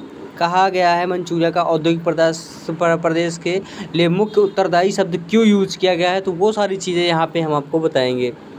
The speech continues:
अब जैसे कृषि, वन एवं खनिज संपदा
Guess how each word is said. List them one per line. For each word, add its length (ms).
अब 80
जैसे 240
कृषि, 440
वन 380
एवं 340
खनिज 420
संपदा 580